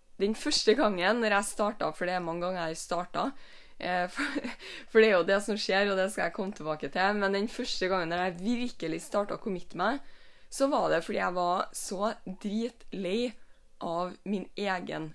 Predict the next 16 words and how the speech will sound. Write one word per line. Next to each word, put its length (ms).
bullshit. 640
Jeg 120
var 120
lei 200
av 240
å 80
utsette, 640
jeg 160
var 100
lei 400
av 240
å 220
snakke 520
meg, 320
og 180
så 160